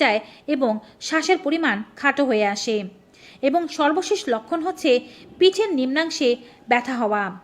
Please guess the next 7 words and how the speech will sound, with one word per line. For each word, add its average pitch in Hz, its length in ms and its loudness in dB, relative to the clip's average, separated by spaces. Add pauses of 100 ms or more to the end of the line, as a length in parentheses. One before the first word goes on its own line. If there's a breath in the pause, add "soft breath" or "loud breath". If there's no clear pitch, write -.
(440 soft breath)
কিছু 359 240 6
কিছু 466 240 6
কিডনি 302 260 0
রোগে 330 260 4 (140)
পিঠের 294 320 -2
নিম্নাংশে 285 460 -2 (440 loud breath)
দারুণ 294 220 2